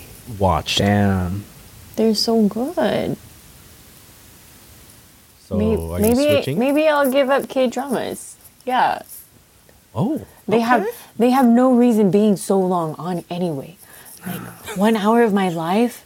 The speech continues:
Speaker 3: times five a day? Oh my God.
Speaker 2: There's some
Speaker 3: That's
Speaker 2: good
Speaker 3: five
Speaker 2: movies
Speaker 3: hours.
Speaker 2: out there, K, K,
Speaker 1: I've
Speaker 2: K-drama movies.
Speaker 3: What?
Speaker 1: I
Speaker 3: I
Speaker 1: feel
Speaker 3: feel
Speaker 1: like that was kinda sarcastic, too. <laughs>
Speaker 3: What?
Speaker 1: I think it was,
Speaker 3: No.
Speaker 1: you're talking yourself into it.
Speaker 2: Yeah.
Speaker 3: <laughs> No, I mean,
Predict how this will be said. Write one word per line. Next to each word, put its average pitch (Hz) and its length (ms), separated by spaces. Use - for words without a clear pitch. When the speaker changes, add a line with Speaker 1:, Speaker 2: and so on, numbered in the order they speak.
Speaker 3:
times 208 340
five 196 340
a 175 120
day? 185 420
Oh 160 160
my 131 160
God. 143 640
Speaker 2:
There's 170 160
some 330 140
Speaker 3:
That's 220 100
Speaker 2:
good 190 80
Speaker 3:
five 135 120
Speaker 2:
movies 110 300
Speaker 3:
hours. - 80
Speaker 2:
out 101 160
there, 127 280
K, 123 300
K, 110 300
Speaker 1:
I've 131 180
Speaker 2:
K-drama 110 480
movies. 104 640
Speaker 3:
What? 202 340
Speaker 1:
I 240 120
Speaker 3:
I - 20
Speaker 1:
feel - 140
Speaker 3:
feel 285 80
Speaker 1:
like 247 100
that 143 140
was 117 180
kinda 127 240
sarcastic, - 680
too. 101 200
<laughs> 123 480
Speaker 3:
What? 262 440
Speaker 1:
I 349 180
think 554 80
it 508 140
was, 277 140
Speaker 3:
No. - 40
Speaker 1:
you're 123 140
talking 143 320
yourself 131 420
into 143 300
it. 131 60
Speaker 2:
Yeah. 135 240
Speaker 3:
<laughs> - 40
No, 262 140
I 508 600
mean, 277 680